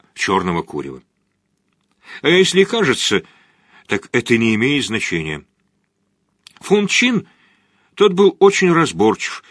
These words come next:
никогда не впускал клиентов, способных перед смертью наделать неприятностей. Но племянник далеко не так осторожен. Он повсюду болтает, что держит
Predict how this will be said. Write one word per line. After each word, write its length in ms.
никогда 540
не 100
впускал 440
клиентов, 640
способных 640
перед 220
смертью 640
наделать 600
неприятностей. 840
Но 180
племянник 540
далеко 340
не 120
так 200
осторожен. 560
Он 240
повсюду 560
болтает, 520
что 200
держит 480